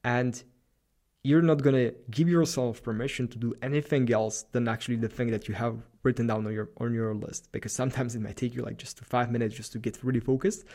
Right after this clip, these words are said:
Um, usually even focus, um, it's way better to work on one task and finish it within a day than to actually work on multiple tasks and finish them, like,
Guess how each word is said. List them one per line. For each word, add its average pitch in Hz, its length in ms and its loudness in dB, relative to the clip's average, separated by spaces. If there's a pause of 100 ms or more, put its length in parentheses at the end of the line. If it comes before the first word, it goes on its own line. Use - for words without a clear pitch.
(540)
Um, 117 420 0 (100)
usually 143 320 4
even 110 200 0
focus, 131 500 -2 (220)
um, 113 340 -2
it's 120 240 -6
way 127 180 4
better 120 240 2
to 120 140 -6
work 120 300 0
on 110 160 -2
one 120 160 0
task 120 400 -4
and - 120 -14
finish 127 280 -2
it 117 100 -4
within 110 220 -4
a 101 60 -4
day 120 260 2
than 113 160 -2
to 110 100 -4
actually 113 240 -4
work 113 240 -2
on 110 100 -4
multiple 123 400 0
tasks 120 380 -2
and 110 240 -8
finish 120 220 -2
them, 110 180 -4
like, - 180 -10